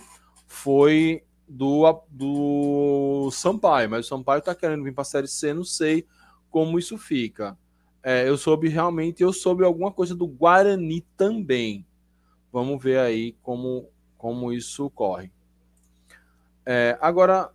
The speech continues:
só voltando à tier list, agora é pra encerrar de vez a live.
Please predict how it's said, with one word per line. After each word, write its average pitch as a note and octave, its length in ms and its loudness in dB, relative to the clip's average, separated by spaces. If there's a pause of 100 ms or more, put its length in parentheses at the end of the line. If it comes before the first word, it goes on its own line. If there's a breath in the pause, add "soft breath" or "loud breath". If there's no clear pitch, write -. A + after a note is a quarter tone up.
(420)
só - 260 0
voltando F#3 440 2
à C3 60 2
tier A2+ 260 -4
list, D#3 340 -4
agora C3 300 0
é - 20 -2
pra C#3+ 300 -2
encerrar C3+ 460 -4
de D3 100 -12
vez A#2 280 -4
a G2+ 80 -4
live. G#2+ 380 -2